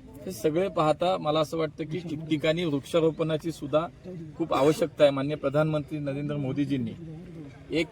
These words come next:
पेड माँ के नाम या नावाची एक संकल्पना आणली आणि एक वर्षात या देशात जवळपास एकशे पंचेचाळीस कोटी वृक्ष लागले. ही एक मोठी गोष्ट आहे आणि मला असं वाटतं याचाच कुठंतरी एक आदर्श डोळ्यासमोर ठेवून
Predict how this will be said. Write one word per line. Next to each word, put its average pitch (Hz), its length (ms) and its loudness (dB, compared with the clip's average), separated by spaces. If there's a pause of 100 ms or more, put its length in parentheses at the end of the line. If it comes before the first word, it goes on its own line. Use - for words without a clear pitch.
पेड 165 200 4
माँ 147 200 2
के 160 140 -2
नाम 156 260 0
या 151 140 6
नावाची 147 380 2
एक 170 80 -4
संकल्पना 165 580 -2
आणली 113 300 0 (460)
आणि 165 200 -4
एक 185 220 2
वर्षात 170 400 0
या 165 140 4
देशात 151 340 0
जवळपास 143 420 -2
एकशे - 220 -8
पंचेचाळीस 160 640 0
कोटी 170 400 -2
वृक्ष 151 280 -2
लागले. 139 400 4 (600)
ही 185 260 0
एक 180 140 -4
मोठी 151 300 -2
गोष्ट 170 320 0
आहे 131 120 6 (440)
आणि 139 120 -2
मला 147 200 0
असं 156 140 -4
वाटतं 160 140 -6
याचाच 143 460 0
कुठंतरी 175 340 -4
एक 170 100 -2
आदर्श 147 340 0
डोळ्यासमोर 143 500 0
ठेवून 120 260 -6